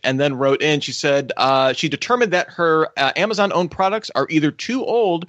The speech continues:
or not quite the right models to be part of Sidewalk. For example, I have an Echo second generation,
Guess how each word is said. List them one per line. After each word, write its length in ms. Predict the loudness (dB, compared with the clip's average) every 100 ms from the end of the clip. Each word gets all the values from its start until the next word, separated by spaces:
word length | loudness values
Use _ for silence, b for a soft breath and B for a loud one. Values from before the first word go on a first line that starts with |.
| b b _ -8
or 80 |
not 240 | -2 -2 -2
quite 260 | -4 -2
the 60 | -2
right 180 | -2 0
models 420 | 0 0 0 -2
to 80 | -4
be 80 | -2
part 200 | 0 -2
of 60 |
Sidewalk. 640 | -2 0 0 0 -4 -6 _ -14
For 100 | -14
example, 480 | -10 -6 -4 -4 -4
I 100 | -4
have 200 | -2 -4
an 80 | -4
Echo 260 | -6 -6
second 340 | -6 -4 -4 -2
generation, 540 | 0 0 0 0 -2